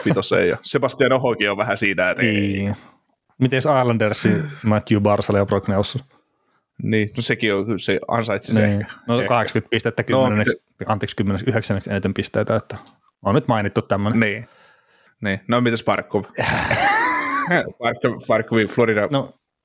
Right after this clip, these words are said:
Speaker 1: top kuusi.
Speaker 2: no, it-, itse asiassa
Speaker 1: Barkovin pidetään kuitenkin
Speaker 2: niin.
Speaker 1: yh-, yhtenä, yhtenä maailman parhaimpana puolustamalla sentterinä. Ei sovi
Speaker 2: Ei,
Speaker 1: meidän
Speaker 2: ei
Speaker 1: keskusteluun.
Speaker 2: sovi, ei.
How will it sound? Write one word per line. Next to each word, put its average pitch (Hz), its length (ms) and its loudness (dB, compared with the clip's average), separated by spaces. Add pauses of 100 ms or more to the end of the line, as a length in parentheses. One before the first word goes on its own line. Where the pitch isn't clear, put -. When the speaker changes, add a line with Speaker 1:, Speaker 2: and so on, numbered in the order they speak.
Speaker 1:
top 107 180 0
kuusi. 101 260 2
Speaker 2:
no, 143 60 4
it-, 165 140 4
itse 170 120 0
asiassa 165 200 2
Speaker 1:
Barkovin 120 440 2
pidetään 120 340 0
kuitenkin 113 340 2
Speaker 2:
niin. 113 80 -4 (400)
Speaker 1:
yh-, - 80 0
yhtenä, 107 360 2
yhtenä - 580 -2
maailman 104 260 2
parhaimpana 104 500 0
puolustamalla 101 440 0
sentterinä. 113 480 0 (180)
Ei 120 220 0
sovi 123 160 2
Speaker 2:
Ei, 120 140 2
Speaker 1:
meidän 117 160 2
Speaker 2:
ei 123 80 0
Speaker 1:
keskusteluun. 131 580 2
Speaker 2:
sovi, 123 60 0
ei. 123 240 2